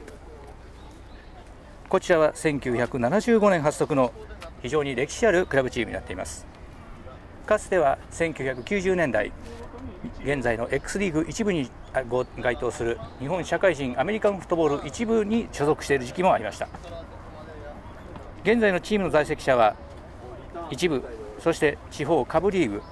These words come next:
そして、えー、関西の下部リーグの出身の選手、同好会の経験者など、さまざまな方が多様に参加しています。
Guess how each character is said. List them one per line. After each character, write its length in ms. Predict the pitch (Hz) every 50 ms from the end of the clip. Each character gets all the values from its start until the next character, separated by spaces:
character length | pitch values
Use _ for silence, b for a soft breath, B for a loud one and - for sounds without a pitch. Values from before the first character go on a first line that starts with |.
| - - - - -
そ 160 | - - 156
し 60 | -
て、 180 | - 131 120 - -
え 220 | - 120 107 104 98
ー、 40 | 95
関 200 | - 135 123 117
西 160 | - 107 98
の 160 | 101 104 104
下 100 | - 147
部 80 | 160 185
リ 140 | 208 185
ー 20 | 160
グ 60 | 156
の 80 | 156 139
出 200 | - - 160 -
身 140 | - 165
の 80 | 160 156
選 160 | 147 170 143
手、 180 | 131 - 131 123
同 160 | 113 139 175
好 140 | 190 202 175
会 140 | 170 156 135
の 80 | 131
経 160 | - - 117
験 120 | - - 117
者 120 | - 117
な 80 | 104 98
ど、 120 | 101 101
さ 160 | 95 - 131
ま 120 | 143 208 226
ざ 80 | 247
ま 80 | 214 190
な 60 | 165 -
方 180 | 160 147 143
が 160 | 123 117 - - -
多 80 | - 131
様 160 | 135 135 123
に 160 | 127 127 127 -
参 160 | - - 117
加 120 | 113 120 110
し 60 | -
て 80 | - 113
い 60 | 104
ま 100 | 110 110
す。 180 | - - -